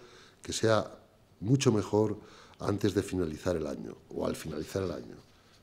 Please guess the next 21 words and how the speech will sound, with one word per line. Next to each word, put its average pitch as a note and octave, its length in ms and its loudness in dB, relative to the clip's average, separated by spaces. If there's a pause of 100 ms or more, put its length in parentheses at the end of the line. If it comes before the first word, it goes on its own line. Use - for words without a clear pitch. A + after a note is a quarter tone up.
(260)
que - 100 -10
sea G2 140 -2
más G2 200 -4
adecuada. - 480 -12 (1700)
Pero G#2 180 4
con G2+ 160 4
carácter A#2+ 380 4
general B2+ 540 6
es F#2 120 -6
bueno A#2 280 8
repetir G2 540 2 (800)
que - 100 -2
las F#2+ 180 2
demoras A#2+ 380 4
existentes A#2 480 4
en F2+ 100 0
Castilla A2 400 -2
y G#2+ 40 4
León G#2 380 2
son - 440 2
inferiores A#2 800 4